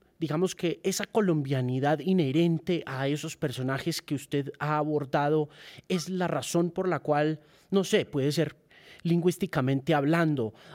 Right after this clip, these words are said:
o en términos de, de, de moda, de la manera como, como se viste ese personaje o ese,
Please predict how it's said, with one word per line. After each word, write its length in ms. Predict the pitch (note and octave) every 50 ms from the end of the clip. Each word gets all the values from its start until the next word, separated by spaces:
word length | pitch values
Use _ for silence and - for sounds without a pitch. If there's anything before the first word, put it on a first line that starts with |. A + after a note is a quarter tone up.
| - -
o 240 | E3 E3 D#3 D#3
en 80 | D3 C#3+
términos 520 | - E3 D#3+ F3 F3 F3 F3 D#3+ D3 C3
de, 200 | B2+ C#3 C3 B2 A2
de, 260 | B2+ C3 D3 C3+ -
de 160 | C#3 C3+ D3 C#3
moda, 420 | D3 D#3 E3+ F#3 F3+ D#3+ C#3 B2
de 80 | B2 B2
la 140 | B2+ B2+
manera 260 | B2+ C3 C3 C#3 C#3+ -
como, 400 | - - D3 C3+ B2+ B2 A#2+ -
como 340 | - D#3 C#3+ C3+ C3 B2
se 300 | B2 - - C#3+ C3+ B2 - -
viste 680 | C#3+ C#3 C3 D#3 G#3+ A3 - - - E3 D3 C#3 C3+
ese 220 | B2+ - D#3 C#3+
personaje 600 | - - C#3+ - - C#3 C3+ C#3+ D3+ C3 - C3 A#2
o 220 | - C3+ C3+ B2+ B2+
ese, 440 | B2+ C3+ - - E3 D#3 D3+ C#3+